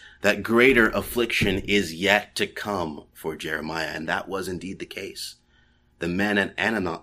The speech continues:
Ananoth persecuted him, but the men at Jerusalem would do some, do so as well.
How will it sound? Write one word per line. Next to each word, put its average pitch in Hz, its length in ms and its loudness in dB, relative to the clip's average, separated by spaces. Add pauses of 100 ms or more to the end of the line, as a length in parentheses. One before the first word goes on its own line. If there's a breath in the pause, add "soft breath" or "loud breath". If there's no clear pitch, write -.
(120)
Ananoth 90 760 -4
persecuted 90 520 -2
him, 90 200 -4
but 85 140 -4
the 87 80 -4
men 95 180 -4
at 92 80 -4
Jerusalem 98 480 -4
would 82 140 -6
do 95 160 -6
some, 78 340 -8 (240 soft breath)
do 101 140 0
so 82 300 0
as 80 260 -6
well. 80 360 -10